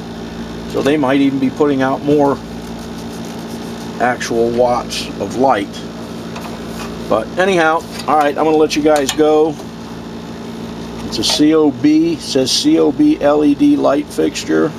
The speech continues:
And basically all I did was convert it from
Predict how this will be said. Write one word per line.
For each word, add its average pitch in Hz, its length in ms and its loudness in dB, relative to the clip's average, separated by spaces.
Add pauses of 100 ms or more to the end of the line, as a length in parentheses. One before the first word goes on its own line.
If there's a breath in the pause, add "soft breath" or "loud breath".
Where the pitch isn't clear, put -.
(1400)
And 123 340 4
basically 143 540 2
all 143 260 4
I 143 140 4
did 139 320 0
was 123 180 -4
convert 139 440 0
it 139 140 2 (460)
from 127 380 0